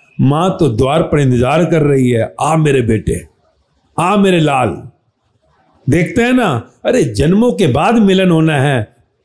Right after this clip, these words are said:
तो क्या माँ भागती नहीं आएगी तेरे पास? ना जाने कहाँ टकरा जाए कि "मेरा बच्चा, मेरा बेटा, मेरा बेटा", पर अंदर तड़प चाहिए, अंदर प्यास चाहिए। अगर अंदर प्यास नहीं है, तड़प नहीं है,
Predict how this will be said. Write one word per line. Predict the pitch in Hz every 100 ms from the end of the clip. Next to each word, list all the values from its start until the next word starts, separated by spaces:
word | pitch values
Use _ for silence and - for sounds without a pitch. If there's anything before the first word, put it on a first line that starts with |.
| _ _ 165
तो |
क्या | 156 - 190
माँ | 151 135 170 165 117 95
भागती | 110 127 - 208
नहीं | 214 262
आएगी | 262 262
तेरे | 226 240
पास? | 233 226 226 - - _ _ _ _ _ _ -
ना | 247
जाने | 262 262 247
कहाँ | 233 202 226
टकरा | 226 190 196 180
जाए | 175 147 104 _ _ _
कि | 208
"मेरा | 180 196 220
बच्चा, | 190 - - 214 147 117 - _ 165
मेरा | 196 202
बेटा, | 151 165 156 127 113 -
मेरा | 151 196 170
बेटा", | 135 131 - 110 101 _ _
पर | 170 147
अंदर | 156 143
तड़प | - 151 160 -
चाहिए, | - 104 95 80 - - _ _ -
अंदर | 147 147
प्यास | 98 - 151 160 180 170 -
चाहिए। | 117 101 117 - _ _ _ _ _ _ _ -
अगर | 165
अंदर | 170 180 175
प्यास | - 190 202 233 160
नहीं | 190 165 180
है, | 160
तड़प | 190 220 240
नहीं | 196 170 170
है, | 185 160 131